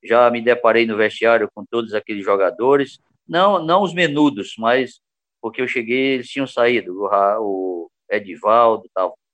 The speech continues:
Edivaldo estava lá ainda, o Raí, é, Bernardo, Lê, esse pessoal todo lá em vestiário e eu todo acanhado, estava lá, botando meu material pra no final do treino deles fazer uma avaliação de velocidade.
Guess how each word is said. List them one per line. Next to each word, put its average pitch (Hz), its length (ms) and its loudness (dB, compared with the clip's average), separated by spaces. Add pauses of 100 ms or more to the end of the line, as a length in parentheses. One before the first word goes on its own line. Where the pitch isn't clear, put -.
(760)
Edivaldo 104 440 0
estava 98 320 0
lá 95 180 2
ainda, 117 400 0
o - 20 2
Raí, 123 600 0 (340)
é, 92 280 0
Bernardo, 107 840 4
Lê, 131 420 4
esse 131 180 -4
pessoal 143 380 -2
todo 151 240 -4
lá 139 160 4
em 131 60 0
vestiário 127 600 2
e 135 60 0
eu 135 340 0
todo 131 180 0
acanhado, 123 500 -2
estava 196 320 2
lá, 131 240 4 (320)
botando 139 320 0
meu 131 140 -2
material 139 760 4 (440)
pra 143 160 2
no 139 80 -6
final 139 260 0
do 135 160 -4
treino 135 260 -2
deles 139 240 -2
fazer 151 220 -2
uma 147 80 2
avaliação 127 540 2
de 117 100 -6
velocidade. 110 580 -2